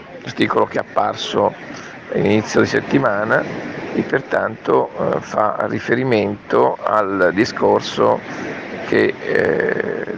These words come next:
politicamente la sinistra italiana, eh, sottolinea Manti, non riesce a offrire un'alternativa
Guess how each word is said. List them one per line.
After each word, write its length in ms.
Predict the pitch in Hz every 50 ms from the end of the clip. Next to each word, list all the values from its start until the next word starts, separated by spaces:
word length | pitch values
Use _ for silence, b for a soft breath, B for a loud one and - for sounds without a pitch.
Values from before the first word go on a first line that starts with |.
| -
politicamente 1000 | - - 107 104 - - - - - 107 127 139 135 123 117 110 104 - - -
la 120 | 98 107 107
sinistra 500 | - - - 101 107 104 - - - 120
italiana, 840 | - - - 123 123 127 120 107 104 101 104 107 110 110 107 -
eh, 1200 | - - - - - - - - - - - - - - - - - - - - - - - - -
sottolinea 600 | - - - - - 107 101 104 104 110 120 123
Manti, 480 | 120 107 107 110 107 - - - 110
non 220 | 107 113 123 131 127
riesce 800 | 123 120 117 113 110 113 110 - - - - - 101 98 - - - - -
a 220 | 98 98 87 - - 453 453 440 381 359 349 - - - - - - 262 269 - - -
offrire 1040 | - 104 - - - 139 139 143 131 117 107 90 87 87 82 78 78 - - - - - - -
un'alternativa 1300 | - 120 107 107 104 101 104 - - 107 95 104 101 104 104 - - 110 120 117 107 101 98 95 95 -